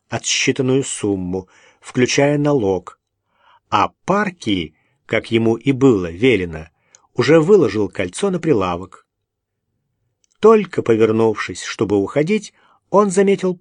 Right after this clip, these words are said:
парочку. Он хорошо запомнил эту минуту. Он стоял прямо на виду у девчонки. Она его хорошо рассмотрела. А ее парень?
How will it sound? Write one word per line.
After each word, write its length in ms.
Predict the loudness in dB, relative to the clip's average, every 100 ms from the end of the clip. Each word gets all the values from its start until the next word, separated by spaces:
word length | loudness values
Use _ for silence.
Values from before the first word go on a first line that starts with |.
| -4
парочку. 800 | -2 -2 -4 -4 -4 -6 -16 -18 _ _ _ _ _ _
Он 140 | -8
хорошо 640 | -2 0 0 2 4 4 2
запомнил 720 | 0 -2 2 4 4 2 -2 0
эту 400 | 0 0 0 -4
минуту. 800 | -2 -2 0 0 -2 -6 -12 -12 -18 -4
Он 160 | -2
стоял 380 | -2 2 2 2
прямо 640 | -2 0 2 2 -2 -2
на 160 | -2 -2
виду 560 | 0 -2 0 0 -2 -4
у 120 | -6
девчонки. 920 | -6 -6 -4 -2 -2 -4 -10 -12 -12 _ _ _
Она 220 | -6 -2 0
его 180 | 0
хорошо 520 | 0 -2 -2 -2 -2 -2
рассмотрела. 920 | -4 -8 -8 -4 -2 -2 -2 -6 -10 _ _ _ _ _ _ _ _
А 140 | -4 0
ее 380 | 2 2 2
парень? 800 | 0 -4 -4 -2 -2 -2 -2 -6